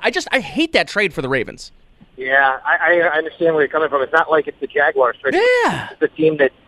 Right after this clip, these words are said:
Speaker 2: is a team that you're cl-, you think you're close to and you're trying to get over. I, I think what made this trade, though, and what, what really ultimately kinda had to push it over for the Ravens is the money. And you're right. I agree with you. The value of the Orla-, Orlando Brown to the Chiefs, what they traded, what they got back,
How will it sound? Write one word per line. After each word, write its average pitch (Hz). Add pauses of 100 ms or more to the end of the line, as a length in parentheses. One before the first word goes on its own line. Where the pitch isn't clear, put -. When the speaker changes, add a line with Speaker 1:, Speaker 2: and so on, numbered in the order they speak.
(140)
Speaker 2:
is 160
a 165
team 170
that 165
you're 156
cl-, -
you -
think 170
you're 143
close 160
to 139
and 123
you're 120
trying 143
to 135
get 127
over. 127 (240)
I, 160 (120)
I 175
think 220
what 180
made 170
this 156 (200)
trade, 165
though, 127
and 127
what, 139 (460)
what 147
really 175
ultimately 156
kinda 151
had 151
to 139
push -
it 139
over 135 (120)
for 147
the 127
Ravens 143
is 123
the 123
money. 135 (320)
And 139 (340)
you're 190
right. 151
I 180
agree 160
with 139
you. 113
The 131
value 156
of 139
the 135
Orla-, 147
Orlando 143
Brown 135
to 175
the 156
Chiefs, 139
what 165
they 143
traded, 151
what -
they 139
got 127
back, 143